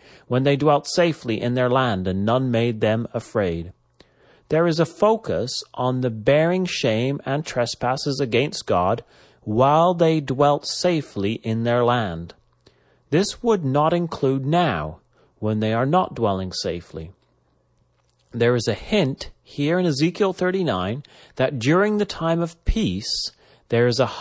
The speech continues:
higher responsibility to God than there is now. Could Ezekiel be referring to those that reject the teaching of the teachers,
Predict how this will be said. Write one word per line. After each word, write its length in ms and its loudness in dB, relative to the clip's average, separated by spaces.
higher 340 2
responsibility 1200 0
to 140 -4
God 580 2
than 220 2
there 160 2
is 380 -2
now. 540 -2
Could 140 -4
Ezekiel 500 0
be 160 0
referring 560 0
to 120 -4
those 360 0
that 200 -2
reject 680 -4
the 100 -4
teaching 520 -4
of 100 -2
the 80 -4
teachers, 580 -6